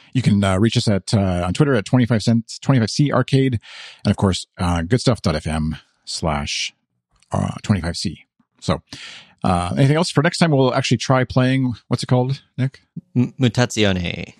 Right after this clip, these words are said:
Speaker 2: We're gonna do it.
Speaker 1: There we go. We're actually gonna play it. And I think, you know what, the, the biggest problem for me actually is a game like that. And, uh, I was thinking of other games that we've, we've played where it feels like, um,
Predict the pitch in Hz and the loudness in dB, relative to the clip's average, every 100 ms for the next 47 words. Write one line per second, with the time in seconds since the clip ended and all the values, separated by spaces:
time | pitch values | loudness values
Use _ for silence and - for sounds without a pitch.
0 | - - _ - 110 113 101 87 - _ | -20 -20 _ 0 2 4 4 2 -4 _
1 | - 113 82 82 - _ _ _ _ _ | 0 0 -2 -10 -14 _ _ _ _ _
2 | _ - 98 110 113 110 104 98 101 - | _ -6 -4 0 0 0 0 -2 -4 -12
3 | - - - 123 107 110 - 180 220 - | -20 -20 -4 0 2 0 0 0 0 2
4 | 135 226 175 135 - 113 139 190 - 123 | 2 2 -2 -8 -6 0 0 0 2 0
5 | 139 - 104 95 - 104 95 95 _ _ | 0 0 0 0 0 0 -2 -8 _ _
6 | - 98 110 143 131 107 95 156 - 113 | -4 2 4 4 2 0 0 -2 -2 2
7 | 107 101 - 107 98 95 98 - 151 165 | 4 2 0 0 0 0 0 0 0 2
8 | 110 110 110 107 95 98 87 98 _ - | 2 2 0 0 0 -4 -6 -10 _ -20
9 | - 101 - 139 135 92 95 95 - - | -4 -4 0 0 2 2 0 -2 -6 -20
10 | - _ - 113 - 151 175 143 120 - | -20 _ -2 -2 2 2 4 0 -2 -8
11 | _ 104 101 95 92 92 113 | _ 0 0 0 -2 -4 -6